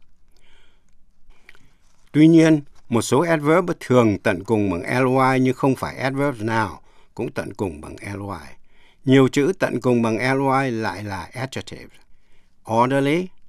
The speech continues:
là có trật tự, timely, đúng lúc, hợp thời, motherly là dịu dàng như người mẹ. Thí dụ motherly love, fatherly, fatherly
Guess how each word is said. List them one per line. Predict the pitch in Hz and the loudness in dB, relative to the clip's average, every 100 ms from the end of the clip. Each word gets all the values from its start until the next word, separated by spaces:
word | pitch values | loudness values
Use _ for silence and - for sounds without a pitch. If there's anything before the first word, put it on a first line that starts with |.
| - | -20
là | - | -10
có | 117 | -10
trật | - - - | -8 -12 -8
tự, | 95 - - - - - - | -10 -12 -20 -20 -20 -14 0
timely, | 127 143 147 160 185 185 - | 2 4 2 0 -6 -10 -20
đúng | - 120 165 | -8 -4 -4
lúc, | 185 220 - - | -4 -8 -12 -20
hợp | - 90 | -18 -16
thời, | - 92 73 - - - - | -12 -14 -14 -20 -20 -20 -10
motherly | 110 117 135 147 156 170 202 202 - - | 0 2 2 2 0 0 -4 -8 -20 -14
là | 90 | -12
dịu | 92 113 104 | -6 -6 -6
dàng | 98 107 95 92 | -6 -6 -6 -6
như | 117 | -4
người | 107 | -4
mẹ. | 92 87 - - - - _ | -4 -10 -14 -20 -20 -20 _
Thí | 143 | -4
dụ | 127 101 | -2 -2
motherly | 95 107 117 131 131 139 | -4 -2 -2 0 0 0
love, | 135 139 82 - - - - - - - - - | 0 -2 -4 -10 -20 -20 -20 -20 -20 -20 -18 -4
fatherly, | 127 143 156 160 180 202 - - _ - - - - - - | 2 2 2 0 -2 -6 -14 -20 _ -20 -20 -20 -20 -20 -16
fatherly | - 120 139 160 156 | 0 2 2 2 0